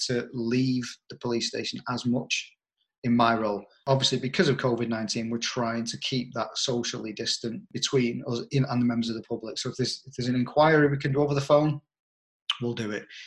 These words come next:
If we can do it by email, we'll do it. You know, whether that's speaking to other family members, friends, or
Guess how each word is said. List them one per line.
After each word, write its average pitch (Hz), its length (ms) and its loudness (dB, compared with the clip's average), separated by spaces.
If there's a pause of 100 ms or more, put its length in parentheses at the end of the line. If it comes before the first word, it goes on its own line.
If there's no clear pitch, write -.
(120)
If 123 80 -6
we 120 80 -8
can 120 120 -4
do 123 120 2
it 120 80 -2
by 113 140 0
email, 123 600 0
we'll 110 180 -8
do 107 180 -8
it. 104 180 -10
You 113 120 -8
know, 107 100 -8
whether 113 180 -8
that's - 420 -4 (180)
speaking - 540 -6 (120)
to 110 340 -8
other 113 160 -8 (100)
family 117 240 -4
members, 113 400 -8
friends, 113 460 -8
or 104 300 -8